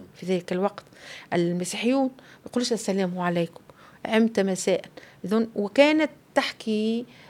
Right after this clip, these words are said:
له عن التجربة المحمدية. محمد عنده تجربة قبل خديجة، لكن هي من جعلته نبياً. هو رجل دين، مش متدين، رجل دين، ثقافته دينية مسيحية، لكن هي اللي اختارته نبي.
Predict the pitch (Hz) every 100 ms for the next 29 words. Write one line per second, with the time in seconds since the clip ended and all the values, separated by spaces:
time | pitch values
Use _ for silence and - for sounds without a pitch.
0 | - 196 202 240 214 220 226 226 226 226
1 | - - - - 214 208 196 196 196 -
2 | 190 180 180 - - - 285 262 285 285
3 | 311 254 233 233 185 196 185 175 170 -
4 | 160 170 - - - - - 185 269 240
5 | 214 277 294 285 285 269 262 320 381 392
6 | 381 359 294 254 254 247 233 214 185 185
7 | 160 160 - - - - - - - -
8 | 226 254 262 247 294 262 240 285 214 165
9 | - 214 247 247 247 240 226 180 170 170
10 | 302 269 247 262 247 247 - - - 226
11 | - 262 247 254 254 254 240 233 202 262
12 | 277 - - - 208 226 196 269 339 269
13 | 262 240 226 226 208 190 185